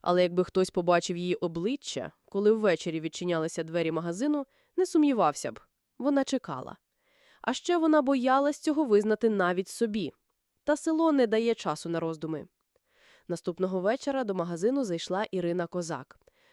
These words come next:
дружина сільського голови, а ще голова жіночого товариства «Берегиня». Висока, енергійна, з яскравим макіяжем і манікюром,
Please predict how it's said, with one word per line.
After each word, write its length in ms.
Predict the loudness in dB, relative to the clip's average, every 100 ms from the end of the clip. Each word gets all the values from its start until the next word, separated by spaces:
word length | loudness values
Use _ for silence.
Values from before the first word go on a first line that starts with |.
| _
дружина 540 | 2 2 2 0 0 0
сільського 560 | -4 -6 -2 -2 -2
голови, 460 | -2 -2 -2 -6 -8 -14
а 120 | -12
ще 360 | -12 -2 0 2
голова 400 | 2 2 2 2
жіночого 520 | 0 0 -2 -4 -6
товариства 680 | -4 -2 -4 -6 -2 -2 -2
«Берегиня». 720 | -4 -4 -2 -2 -2 -2 -6 _ _ _ _ _ _
Висока, 680 | -6 -4 2 4 4 4 4
енергійна, 760 | 4 0 -2 -4 -2 0 0 0
з 80 |
яскравим 540 | -2 -4 -2 -2 0 0
макіяжем 600 | -2 -4 0 0 0 -4
і 100 | -4
манікюром, 640 | -4 -4 -2 0 2 0